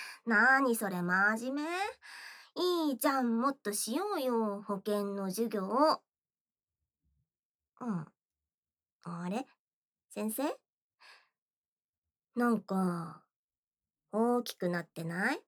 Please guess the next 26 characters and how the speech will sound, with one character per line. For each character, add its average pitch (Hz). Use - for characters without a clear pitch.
私 254
が 233
自 233
分 220
で 220
お 214
ま 226
ん 220
こ 180
い 180
じ 214
る 214
の 185
見 196
て 208
た 175
か 156
ら？ 226
<laughs> 254
恥 220
ず 262
か 294
し 277
い -
け 202
ど、 190